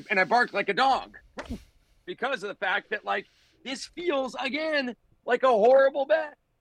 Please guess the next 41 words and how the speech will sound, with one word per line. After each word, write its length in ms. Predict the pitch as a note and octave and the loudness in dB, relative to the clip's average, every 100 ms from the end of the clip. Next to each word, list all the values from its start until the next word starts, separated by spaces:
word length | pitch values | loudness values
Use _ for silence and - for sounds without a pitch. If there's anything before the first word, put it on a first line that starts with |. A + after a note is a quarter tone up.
| _ | _
This 180 | B3 _ _ | -20 _ _
feels 320 | E4+ D4+ - | -4 -4 0
like, 200 | C4 B3 A#3 | 0 -2 -4
again, 460 | A3+ D#4+ C#4+ C#4 B3 | -4 -2 -2 -2 -4
something 360 | - B3+ C4+ B3 | -4 -2 -2 -4
that 180 | A#3 | -6
can't 320 | F3+ A#3 C4 - | -2 0 0 2
possibly 540 | G#3+ A3+ A#3 A#3 C4+ | 4 4 2 -2 0
happen. 580 | B3+ C#4+ C#4+ A#3 A3 G#3 _ _ _ _ - | 2 2 2 -2 -4 -8 _ _ _ _ 0
But 380 | C#4+ A3 - - _ _ - | 2 2 -4 -20 _ _ -16
we've 160 | F3 | -14
seen 240 | - A#3 B3+ | -6 -4 2
Jordan 300 | B3 C4+ A#3+ | 4 4 6
Love 200 | B3 F#3+ | 4 4
recently, 560 | G#3+ - A#3 A#3+ A#3+ - | 0 0 0 0 -2 -4
and 120 | F3+ | -4
he's, 280 | F3+ F#3 D3 G#3 | -2 -2 -2 0
he's, 340 | F#3+ A3+ - | 2 2 0
he's 260 | F3+ A#3+ E3+ | -2 -2 -2
regressed. 500 | E3 G#3+ F3+ - E3 | 2 4 4 2 -4
I 40 | |
mean, 120 | D#3+ | -2
there's 200 | F3+ F3+ | 0 0
no 120 | G3 E3+ | -2 -2
joke 300 | G3+ G#3 D#3 | -2 -2 0
there. 340 | G#3+ E3+ E3 _ _ - | 0 0 -2 _ _ -2
Um, 180 | F#3+ F3+ | 0 0
they 100 | F#3+ | -2
can't 160 | G#3 | -2
even 160 | G3+ F#3+ | -4 -4
beat 200 | G3 F#3+ | -6 -2
Las 200 | F#3 F3+ | 0 0
Vegas. 500 | F#3 G#3 D#3+ E3+ - _ _ _ _ _ _ _ _ _ _ | 2 0 0 -6 -10 _ _ _ _ _ _ _ _ _ _
Blown 180 | - A#3 | -20 -18
out 120 | G#3 | -8
by 120 | F#3+ | -6
Detroit, 340 | F3+ - G#3 G3 | -6 0 2 2
as 120 | E3+ | 0
you 60 | F3+ | 0
mentioned, 320 | F3+ - | -2 -2
on, 120 | F#3 | -6